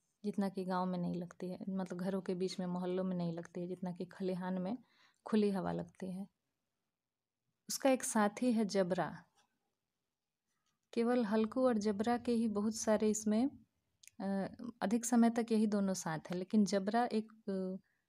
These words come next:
कुत्ता है और वो जानवर ना होके उसमें एक पात्र की तरह है, हल्कू के मित्र की तरह उसमें वो है। हल्कू उससे बातें करता है, मजाक भी करता है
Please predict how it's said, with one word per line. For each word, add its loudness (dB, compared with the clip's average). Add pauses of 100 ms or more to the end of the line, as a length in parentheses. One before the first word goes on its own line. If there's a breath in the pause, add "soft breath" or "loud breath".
(160)
कुत्ता 0
है 4
और -2
वो 0 (1300)
जानवर 4
ना 8
होके 2
उसमें 2
एक -6 (100)
पात्र 2
की -8
तरह -4
है, -6 (500)
हल्कू -2
के -2
मित्र -2
की -4
तरह 0
उसमें -4
वो -2 (580)
है। -4 (440)
हल्कू -2
उससे -2
बातें 0
करता -2
है, -2
मजाक -2
भी -4
करता -4
है -4